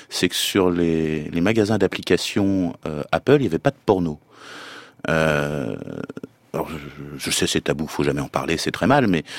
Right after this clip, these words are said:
euh, le porno sur Internet est quelque chose de relativement commun, et en fait, le porno dans la vie est quelque chose de relativement commun. Euh, c'est très bizarre, euh, cette idée d'un ordinateur et d'un écosystème entièrement fermé,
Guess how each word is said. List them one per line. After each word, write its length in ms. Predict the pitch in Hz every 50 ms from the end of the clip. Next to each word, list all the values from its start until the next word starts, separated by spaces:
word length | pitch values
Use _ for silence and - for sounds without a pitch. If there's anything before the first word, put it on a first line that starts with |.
| - - - - - -
euh, 580 | 78 78 78 73 71 65 62 62 53 57 58 50 50 50 50 50 50 50 50 50 50 - 50 - _ _ _ _ _ _ _ - -
le 140 | 87 87 85
porno 280 | - - 95 98 107 107
sur 140 | - - 87
Internet 300 | 85 - 90 113 127 -
est 40 |
quelque 220 | - - 90 - 87
chose 160 | - 95 87
de 60 | 76
relativement 480 | 76 73 73 73 - - 71 73 76 71
commun, 340 | - - 90 113 135 143 127
et 60 | 90
en 80 | 76
fait, 240 | 76 - 110 110 -
le 80 | 80 69
porno 280 | - 80 85 85 87
dans 80 | 85 76
la 100 | 73 80
vie 120 | 98 143
est 40 | 147
quelque 220 | - 90 78 - 90
chose 220 | - - 131 110
de 60 | 90
relativement 520 | 78 73 80 82 80 - - - 98 107 104
commun. 300 | - - 90 85 80 71 - - - - - - - - - - - - - -
Euh, 640 | 78 82 82 82 80 78 78 76 73 73 71 65 - - - - -
c'est 180 | - - 107
très 160 | 98 - 170 180
bizarre, 640 | 151 165 147 135 135 120 110 101 90 82 - - - _ _ -
euh, 240 | 80 80 80 80 80
cette 480 | - - - - - - 95 - -
idée 220 | - 104 123 131 127
d'un 180 | 104 92 90
ordinateur 640 | 90 90 98 95 92 90 85 - - 120 117 110 92
et 40 | 80
d'un 140 | 78 78
écosystème 560 | 90 98 - - 101 - - - - 139 127 107
entièrement 360 | 98 - - 98 92 95 90
fermé, 420 | - - 92 87 107 131 160 175